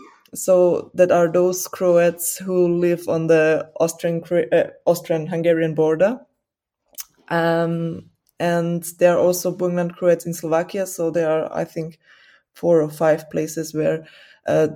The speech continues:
Croatian, Burgenland Croatian is still spoken. Um, but historically, uh,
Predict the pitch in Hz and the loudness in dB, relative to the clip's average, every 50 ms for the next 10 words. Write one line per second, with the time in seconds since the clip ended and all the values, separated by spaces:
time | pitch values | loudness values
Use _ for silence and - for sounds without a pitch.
0 | - - - - - - - - 165 151 156 160 160 170 165 151 156 156 156 151 | -10 -18 -20 -20 -20 -12 -4 0 2 2 2 2 0 -4 -6 -6 -6 -6 -6 -8
1 | 151 - 156 151 151 - 156 160 160 - - 156 151 151 - - 156 160 - - | -6 -6 -6 -6 -6 -6 -8 -8 -8 -8 -8 -8 -8 -8 -6 -6 -6 -6 -6 -6
2 | 196 214 226 - _ _ _ _ - - _ _ _ _ _ _ _ - 185 185 | -6 -8 -8 -10 _ _ _ _ -20 -20 _ _ _ _ _ _ _ -2 0 2
3 | 180 175 170 170 170 170 170 175 170 160 151 156 180 170 170 170 - 185 185 175 | 2 4 2 2 2 0 0 0 -2 -2 0 2 2 2 2 0 -4 -10 -10 -4
4 | - - 180 180 208 226 226 220 226 202 190 185 180 180 175 175 175 - - - | 2 4 4 6 6 4 2 0 0 0 0 0 0 0 0 0 -2 -4 -4 -4
5 | 175 170 170 165 165 165 165 165 160 160 165 165 165 165 165 160 160 | -2 0 2 2 2 2 2 2 0 0 0 0 0 -2 -2 -4 -6